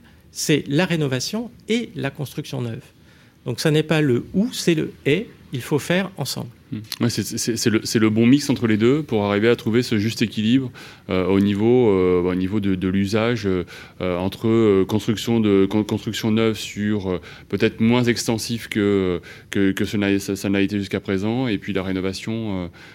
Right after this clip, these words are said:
Speaker 2: de, des, des habitats exi-, existants.
Speaker 1: Tout à fait, c'est-à-dire les, les, les objectifs sont, euh, multiples. Euh,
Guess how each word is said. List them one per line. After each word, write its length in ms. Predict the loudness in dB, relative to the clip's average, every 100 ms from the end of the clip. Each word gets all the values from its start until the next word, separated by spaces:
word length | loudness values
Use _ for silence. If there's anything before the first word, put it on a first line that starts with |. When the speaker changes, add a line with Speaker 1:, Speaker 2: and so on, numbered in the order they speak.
| -10
Speaker 2:
de, 320 | -2 0 0 -2
des, 420 | -4 -4 -4 -4
des 240 | -6 -4
habitats 240 | -4 -2 -2
exi-, 400 | -2 -2 -2 -2
existants. 460 | -4 -6 -8 -12 -14 -20 -20 -20 -20 _ _
Speaker 1:
Tout 120 | -2 2
à 120 | 2
fait, 220 | 4 4
c'est-à-dire 300 | 4 4 4
les, 200 | 4 2
les, 160 | 2 4
les 180 | 4
objectifs 540 | 4 2 0 -2 -6 -6
sont, 400 | -4 0 0 -2
euh, 640 | 0 2 0 0 0 -2 2
multiples. 520 | 2 2 0 -4 -12 -20 -20 -20 -20 -20 _ -6
Euh, 340 | -2 -2 -2